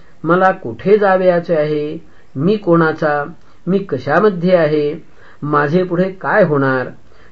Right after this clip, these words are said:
या गोष्टीचा जर पत्ता नाही, तर तू कशाकरता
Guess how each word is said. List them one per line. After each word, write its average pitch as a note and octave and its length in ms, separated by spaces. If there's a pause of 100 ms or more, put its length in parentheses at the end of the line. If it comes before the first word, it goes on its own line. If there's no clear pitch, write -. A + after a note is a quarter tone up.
(100)
या F#3+ 180
गोष्टीचा E3+ 540
जर F3 180
पत्ता E3+ 440
नाही, C3 580 (300)
तर G#3 100
तू G#3 220 (100)
कशाकरता D#3+ 800